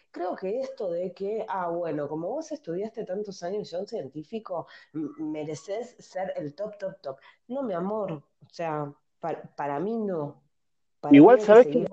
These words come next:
Speaker 2: parece?
Speaker 1: preguntando.
Speaker 2: Sí,
Speaker 1: Igual
Speaker 2: estoy
Speaker 1: este mu-,
Speaker 2: totalmente
Speaker 1: este, este muchacho, Nassim Haramein, eh, me encantó.
Speaker 2: Es un
Speaker 1: Te digo
Speaker 2: grosso.
Speaker 1: la verdad, ¿eh? Me encantó.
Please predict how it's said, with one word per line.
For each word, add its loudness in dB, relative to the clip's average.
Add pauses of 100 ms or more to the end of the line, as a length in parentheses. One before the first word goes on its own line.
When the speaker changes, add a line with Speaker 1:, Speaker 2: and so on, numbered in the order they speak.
Speaker 2:
parece? 10
Speaker 1:
preguntando. 0 (600)
Speaker 2:
Sí, 12
Speaker 1:
Igual 10
Speaker 2:
estoy 0
Speaker 1:
este 6
mu-, 12
Speaker 2:
totalmente 2
Speaker 1:
este, -6 (1200)
este -6
muchacho, -4
Nassim -6
Haramein, -4 (460)
eh, -8 (200)
me -8
encantó. -8 (560)
Speaker 2:
Es 8
un 4 (100)
Speaker 1:
Te 12
digo 10 (140)
Speaker 2:
grosso. -2
Speaker 1:
la -4
verdad, -4
¿eh? -8 (160)
Me -6
encantó. 0